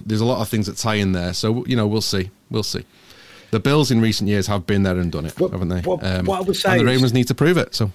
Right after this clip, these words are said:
Speaker 2: based on that his-, history lesson there, which I, I found quite interesting earlier as well, uh, Lamar threw a couple of interceptions in that game, and I think the run game got taken away by a very good defense in that game. Um,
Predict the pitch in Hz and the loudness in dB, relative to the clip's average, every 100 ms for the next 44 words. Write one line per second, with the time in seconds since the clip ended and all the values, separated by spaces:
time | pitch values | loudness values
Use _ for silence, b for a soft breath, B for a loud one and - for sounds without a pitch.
0 | - 185 165 165 156 131 127 143 - - | -4 -2 -2 -2 -4 -4 -4 -4 -6 -6
1 | 139 135 123 120 117 - 101 101 - 110 | -4 -4 -4 -4 -4 -6 -6 -6 -8 -6
2 | 101 - - - 127 123 120 123 120 107 | -4 -4 -6 -6 -6 -4 -4 -6 -6 -8
3 | - 107 104 98 110 - 104 101 101 101 | -6 -6 -6 -6 -8 -8 -8 -8 -6 -6
4 | 101 92 110 95 - B B B 101 107 | -6 -6 -6 -6 -10 B B B -4 -2
5 | 123 139 135 - 127 - 120 - 117 107 | 0 0 -2 -2 -6 -4 -6 -4 -6 -6
6 | 104 - 120 98 117 101 104 104 - 101 | -10 -10 -10 -10 -10 -8 -8 -8 -6 -6
7 | 101 107 - 110 104 107 107 110 110 104 | -6 -10 -8 -8 -6 -8 -6 -6 -6 -8
8 | - 104 - 98 107 104 104 95 117 104 | -8 -8 -8 -10 -8 -8 -10 -8 -6 -6
9 | 107 104 98 98 98 85 - 85 80 - | -10 -12 -10 -10 -12 -14 -14 -14 -16 -16
10 | 69 - B B B 101 214 208 | -18 -20 B B B -6 -4 -6